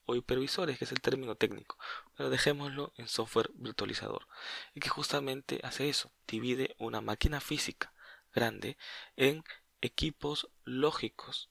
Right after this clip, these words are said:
más pequeños, y justamente este software virtualizador se encarga de gestionar los recursos físicos y asignarlos a los recursos o a las máquinas lógicas según lo necesiten.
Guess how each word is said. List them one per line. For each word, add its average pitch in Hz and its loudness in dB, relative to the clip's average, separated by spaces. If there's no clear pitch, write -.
más 110 -4
pequeños, 135 0
y 123 -8
justamente 127 -4
este - -6
software - 2
virtualizador 127 -2
se - -4
encarga 117 0
de 120 2
gestionar 123 2
los 139 0
recursos 123 0
físicos - -4
y 165 0
asignarlos 147 0
a 139 6
los 139 2
recursos 127 0
o 123 -2
a 117 4
las 117 4
máquinas 123 -2
lógicas 123 -2
según 113 0
lo 110 -2
necesiten. - -6